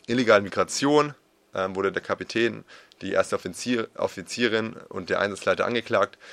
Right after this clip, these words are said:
Inzwischen wurde kriminelle Vereinigung zurückgenommen und das Schiff ist aber weiter beschlagnahmt, eben unter dem Motto, ähm,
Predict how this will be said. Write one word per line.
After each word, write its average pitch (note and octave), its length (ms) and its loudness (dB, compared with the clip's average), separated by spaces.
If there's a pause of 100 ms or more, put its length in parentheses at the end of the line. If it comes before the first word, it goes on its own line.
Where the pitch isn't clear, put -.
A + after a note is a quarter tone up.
(140)
Inzwischen G2 440 -4
wurde F#2 120 -4
kriminelle G2+ 460 0
Vereinigung F#2 400 0
zurückgenommen A2+ 680 2 (300)
und F#2 160 -6
das F#2 80 0
Schiff F#2+ 180 -4
ist F#2 80 -2
aber F2+ 140 4
weiter G2 240 4
beschlagnahmt, F#2 600 0
eben F2 200 -8
unter G2 240 -4
dem F2+ 140 -6
Motto, F2+ 420 -2 (360)
ähm, E2 280 -6